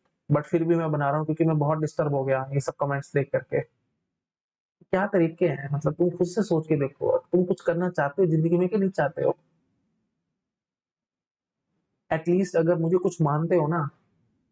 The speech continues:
तो आपको अगर समझ है तो at least अपने college में कुछ students को साथ अपने समझ दे दो। इस तरह के content को कंज्यूम करके तुम जिंदगी में कुछ नहीं कर पाओगे,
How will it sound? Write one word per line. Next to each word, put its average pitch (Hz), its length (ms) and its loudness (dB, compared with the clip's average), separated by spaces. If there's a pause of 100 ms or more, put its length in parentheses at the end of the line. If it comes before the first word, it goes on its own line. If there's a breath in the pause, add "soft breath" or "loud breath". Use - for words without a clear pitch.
(140)
तो 160 320 -2 (180)
आपको 147 440 -2
अगर 180 120 -2
समझ 160 340 0
है 135 160 0 (460)
तो 165 60 2
at 156 120 0
least 175 280 0
अपने 170 220 -2
college 160 360 -2
में 170 140 -2
कुछ 180 240 -2
students 165 380 0
को - 80 -2
साथ 156 360 -4
अपने 160 220 -2
समझ 147 300 -2
दे 135 180 0
दो। 135 240 -2 (2000)
इस 180 160 0
तरह 170 240 -2
के 175 120 -2
content 156 460 -2
को 175 100 0
कंज्यूम 160 480 2
करके 151 440 0
तुम 160 240 0
जिंदगी 151 300 2
में 175 140 0
कुछ 180 320 -2
नहीं 156 180 0
कर 160 160 -2
पाओगे, 139 440 -4